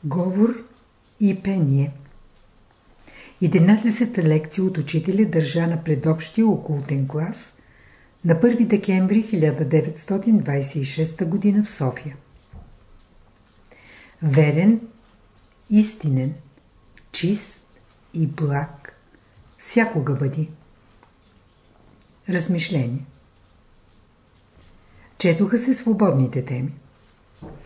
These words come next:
За следния път пишете върху темата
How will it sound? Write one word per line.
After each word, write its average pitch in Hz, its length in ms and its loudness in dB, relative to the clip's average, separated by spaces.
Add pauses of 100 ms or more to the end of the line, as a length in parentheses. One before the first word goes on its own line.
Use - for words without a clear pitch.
(220)
За 160 140 0
следния 233 500 4
път 160 260 2
пишете 175 400 2
върху 160 280 2
темата 165 600 0